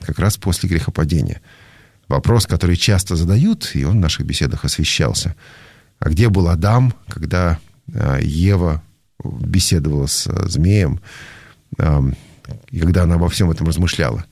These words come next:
Два ответа. Ам, в еврейском тексте видно, что Адам был с ней.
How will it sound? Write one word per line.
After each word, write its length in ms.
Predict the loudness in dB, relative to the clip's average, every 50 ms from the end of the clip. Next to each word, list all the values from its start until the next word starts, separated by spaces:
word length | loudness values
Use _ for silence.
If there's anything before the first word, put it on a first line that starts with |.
| _ _ _ _ _ _ _ _ _ _ _
Два 280 | -2 0 2 2 2 2
ответа. 480 | 0 0 -2 -2 -2 -2 -4 -6 -8 -10 -12 _ _ _ _ -20 _ _ -20 -20 -20 _ _ _ -6
Ам, 500 | -2 0 0 2 2 2 2 0 -2 -4 -10 -14 -18 -18 -18 _ _ -14 -6
в 40 | -2
еврейском 480 | -2 0 2 2 2 2 2 2 0 0
тексте 400 | 2 0 0 -2 -2 -2 -2 0
видно, 280 | 2 2 2 2 0
что 180 | 0 0 0 0
Адам 280 | 0 2 2 2 2
был 140 | 2 0 -2
с 160 | -2 -2 0
ней. 360 | 0 0 0 0 -4 -8 -14